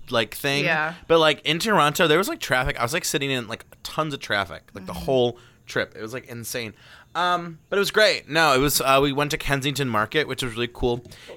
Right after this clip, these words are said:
Speaker 1: Kind of is, like, almost, think of, like, West Side Market,
Speaker 2: Mm-hmm.
Speaker 1: but instead of having it in that giant kind of market building,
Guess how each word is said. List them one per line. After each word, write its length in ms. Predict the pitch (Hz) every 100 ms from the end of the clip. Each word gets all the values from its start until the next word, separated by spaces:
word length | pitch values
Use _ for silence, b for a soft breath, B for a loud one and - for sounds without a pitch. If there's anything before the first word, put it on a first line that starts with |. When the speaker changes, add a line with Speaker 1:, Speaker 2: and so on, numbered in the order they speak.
| -
Speaker 1:
Kind 200 | 175 185
of 80 | 233
is, 140 | 202
like, 260 | 175 - -
almost, 380 | 143 160 196 -
think 180 | 202 233
of, 60 |
like, 100 | 247
West 280 | 151 139 143
Side 180 | 175 135
Market, 580 | 113 110 123 175 196 196
Speaker 2:
Mm-hmm. 360 | 233 214 185
Speaker 1:
but 140 | 208 156
instead 280 | 147 - 160
of 80 |
having 240 | 160 151 151
it 100 | 135
in 120 | 131
that 180 | 127 -
giant 580 | 127 120 127 127 117 -
kind 140 | 127
of 120 | 107
market 440 | 107 107 107 127 123
building, 560 | 139 151 196 220 233